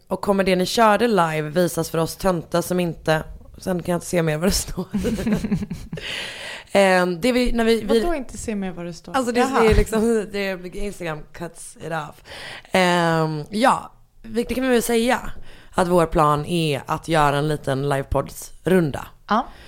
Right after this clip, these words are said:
Speaker 1: Vi vet inte när, men vi, vi, eh, hoppas att det inte kommer bli allt för avlägset.
Speaker 2: Ja.
Speaker 1: Eh, och inte bara vara i Stockholm då.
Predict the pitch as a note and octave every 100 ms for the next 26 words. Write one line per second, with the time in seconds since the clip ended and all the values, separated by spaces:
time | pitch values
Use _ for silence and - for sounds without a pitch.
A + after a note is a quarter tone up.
0 | - - F3 G3 A3 A#3 E3+ D#3+ G3 -
1 | - - - F3+ F3+ E3+ - - F3+ E3+
2 | E3 D#3+ D#3 D3+ - D#3 D#3 E3+ D3+ D3
3 | D3+ C#3+ - C#3+ C3+ - - C#3+ - C#3
4 | - G2 G2 - - - - A3 - -
5 | E3+ D#3 D#3 D#3+ C#3+ D3 C#3 C3 C3 C3
6 | - D3 D3+ - -